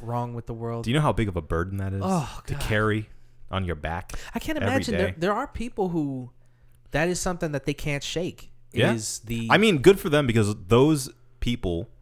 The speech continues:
Speaker 2: who actually do stuff about it or try are the people who make a difference. But
Speaker 1: Yeah.
Speaker 2: if you're just
Speaker 1: Yeah.
Speaker 2: doing that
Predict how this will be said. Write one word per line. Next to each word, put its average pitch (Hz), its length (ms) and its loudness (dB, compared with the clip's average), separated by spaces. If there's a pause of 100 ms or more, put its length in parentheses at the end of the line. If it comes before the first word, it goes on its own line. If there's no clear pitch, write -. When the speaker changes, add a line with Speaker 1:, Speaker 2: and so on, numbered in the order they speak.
(320)
Speaker 2:
who 120 180 -2
actually 101 640 0
do 95 160 -2
stuff - 280 -2
about 143 320 0
it 160 160 -4 (220)
or 95 100 -2
try 101 640 -4 (500)
are 104 120 4
the 107 80 0
people 120 220 2
who 123 100 2
make 117 140 0
a 110 60 0
difference. - 460 -4 (760)
But 170 380 8 (140)
Speaker 1:
Yeah. 120 320 -10
Speaker 2:
if 113 140 2
you're 156 100 8
just 117 200 0
Speaker 1:
Yeah. 107 40 -6
Speaker 2:
doing 135 300 4
that 120 260 4